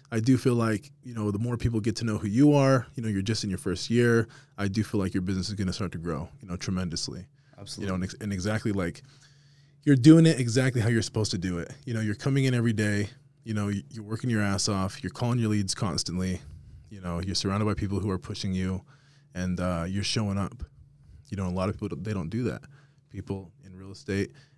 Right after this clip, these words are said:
Speaker 1: they get comfortable, they might get a paycheck, and then they stop showing up. Then the paycheck runs out, and then they start showing up again, right? You're constantly here. So I do feel like, um, your business is gonna explode,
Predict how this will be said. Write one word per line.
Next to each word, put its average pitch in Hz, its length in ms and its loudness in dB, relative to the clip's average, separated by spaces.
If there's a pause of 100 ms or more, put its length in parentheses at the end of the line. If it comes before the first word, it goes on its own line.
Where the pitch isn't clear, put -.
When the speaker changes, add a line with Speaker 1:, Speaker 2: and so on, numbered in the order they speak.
(220)
Speaker 1:
they 92 280 0
get 90 180 -4
comfortable, 95 600 -4 (100)
they 98 80 -18
might 90 220 -8
get 95 120 -2
a - 40 -10
paycheck, - 600 -4 (320)
and 92 160 -4
then 87 320 -4
they - 100 -20
stop - 220 -20
showing 104 280 -4
up. - 240 -4 (440)
Then 87 100 -8
the 101 60 -2
paycheck 101 440 -2
runs 107 180 -2
out, 95 300 -2 (360)
and 95 240 -4
then 90 200 -2
they 95 80 -2
start 107 260 -4
showing 110 180 -2
up 107 140 -2
again, - 320 -8 (460)
right? 87 260 -2
You're 98 300 -2
constantly 90 580 -4
here. 78 320 -8 (460)
So 85 340 -4 (400)
I 98 80 -4
do 110 140 2
feel 113 160 0
like, 104 360 0
um, 92 440 -2 (100)
your 98 100 -2
business 101 300 -2
is 101 140 -4
gonna 98 160 0
explode, 101 580 -2